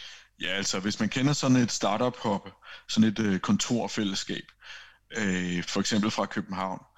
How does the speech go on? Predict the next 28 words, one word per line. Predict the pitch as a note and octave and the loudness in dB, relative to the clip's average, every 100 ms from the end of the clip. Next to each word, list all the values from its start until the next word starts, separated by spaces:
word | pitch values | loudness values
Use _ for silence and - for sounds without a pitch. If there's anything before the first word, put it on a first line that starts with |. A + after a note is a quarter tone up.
| - - - | -20 -18 -8
så | - A2+ G#2+ A2+ | -2 0 -2 2
vil | A#2 | 4
man, | A2 G2+ G2+ | 6 6 4
øh, | F#2+ F2+ F2 F2+ | 4 2 0 -4
så | - A2 | -2 2
vil | A#2 | 4
man | A2+ G#2 | 6 6
med | G#2 | 6
sta-, | - G2+ G2+ A2 | 4 0 0 0
med | G2+ | 0
det | G2 | 0
samme | G#2 A#2+ | 2 2
genkende | A2+ G#2+ - G2+ | 4 2 2 0
stemningen, | F#2+ G#2 A2+ C3 A2 G2+ | 0 2 4 6 4 2
fordi, | G2 G2 G#2 | 0 0 0
altså, | - F#2 | 0 -2
der | F2 G#2 | -2 4
er | |
mødelokaler, | G2+ G2+ B2 B2+ - G#2 G2+ G2 G2 | 6 6 6 2 0 2 2 2 2
der | - G#2+ G2+ | 0 0 0
er | F2+ | 0
arbejdslokaler, | - G#2+ A2 A#2+ G#2+ G#2+ G#2 F#2+ | -2 -2 -2 -4 -4 0 2 2
folk | G#2 - | -2 -2
sidder | - G#2+ G#2 | 0 2 0
stille | - G2+ A2 G#2+ | 2 6 8 6
i | |
nogle | G2 F#2+ F#2 | 4 0 -4
teams. | - A#2 A#2+ C3 - | -2 4 6 6 2